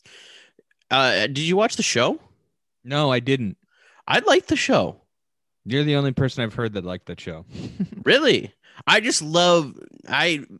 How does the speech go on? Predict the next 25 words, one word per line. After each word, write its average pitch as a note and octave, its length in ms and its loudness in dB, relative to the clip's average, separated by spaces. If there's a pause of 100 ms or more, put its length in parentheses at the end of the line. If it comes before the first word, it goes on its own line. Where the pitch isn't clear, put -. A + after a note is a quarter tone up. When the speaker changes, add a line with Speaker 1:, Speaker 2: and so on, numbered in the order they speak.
(200)
Speaker 1:
guilty F#3 340 0
pleasure, B2+ 440 0
love A2 380 0
The - 80 -6
Purge. - 500 -8 (240)
I A#2 140 0
love B2 520 0 (140)
everything A#2+ 840 0 (500)
that A2+ 240 -2
they've A2 160 -2
had A2+ 380 -2
for C#3 260 0
it. D#3 320 -4
I A2+ 380 0
auditioned E3 500 -4
for - 120 -12
the E2 80 -8
show, - 480 -12 (560)
but G#2+ 320 -8
Speaker 2:
Oh, - 20 -12
yeah, G3+ 120 -10
Speaker 1:
didn't C3 120 -6
Speaker 2:
I A2+ 40 -10
remember C#3+ 300 -14
that. E2+ 160 -16